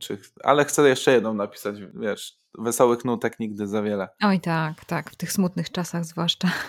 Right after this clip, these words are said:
Speaker 2: <laughs>
Speaker 1: Mm.
Speaker 2: To jest
Speaker 1: A kiedy będą wesołe czasy, powiedz mi?
Speaker 2: No właśnie, masz rację, Mikołaj, kiedy będą wesołe czasy? No, to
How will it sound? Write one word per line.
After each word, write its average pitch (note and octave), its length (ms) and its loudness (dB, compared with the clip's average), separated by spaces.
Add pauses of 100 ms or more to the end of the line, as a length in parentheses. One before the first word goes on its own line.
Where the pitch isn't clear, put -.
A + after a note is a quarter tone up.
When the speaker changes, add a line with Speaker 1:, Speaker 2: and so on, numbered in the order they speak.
(180)
Speaker 2:
<laughs> A3 80 2 (800)
Speaker 1:
Mm. G#3+ 160 -8
Speaker 2:
To F3 140 4
jest E3 320 -2
Speaker 1:
A A#2 40 2
kiedy D#3+ 280 4
będą D#3 280 4
wesołe B2 440 6
czasy, - 340 -4
powiedz G2+ 360 -8
mi? G#2 120 -10 (120)
Speaker 2:
No F#3+ 160 4
właśnie, F#3 400 2
masz F#3 200 2
rację, A3 260 -2
Mikołaj, E3+ 380 -4
kiedy F#3 240 -2
będą F#3+ 260 2
wesołe F#3 420 -4
czasy? E3+ 400 -10
No, F3+ 360 -4
to F#3+ 100 -18